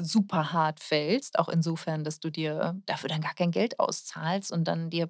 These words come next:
privat persönlich 'n Riesenproblem schaffst, ne, da vielleicht auch Schulden kreierst oder was auch immer. Also, das würde ich dir auf keinen Fall empfehlen. Ich finde das super, super, super, super wichtig, weil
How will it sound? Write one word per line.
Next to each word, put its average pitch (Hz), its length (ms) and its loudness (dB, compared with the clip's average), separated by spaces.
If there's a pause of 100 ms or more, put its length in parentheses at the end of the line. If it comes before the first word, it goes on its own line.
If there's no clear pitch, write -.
(120)
privat 180 560 2
persönlich 180 640 2 (840)
'n 190 80 12
Riesenproblem 165 800 4
schaffst, - 540 0 (180)
ne, 254 200 4
da 165 160 2
vielleicht - 440 0
auch - 200 -2
Schulden 220 400 6
kreierst - 520 -4
oder 165 140 2
was 170 180 0
auch 190 100 -6
immer. 208 280 4
Also, 185 180 -4
das - 200 -4
würde 185 120 -2
ich 170 80 -4
dir - 120 0
auf - 120 -10
keinen 196 460 2
Fall 180 180 -2
empfehlen. - 580 -6 (480)
Ich - 60 -2
finde 208 180 2
das - 180 -2 (180)
super, 202 760 2
super, 180 300 0
super, 170 300 -2
super 160 300 -6
wichtig, - 540 -6
weil 170 300 4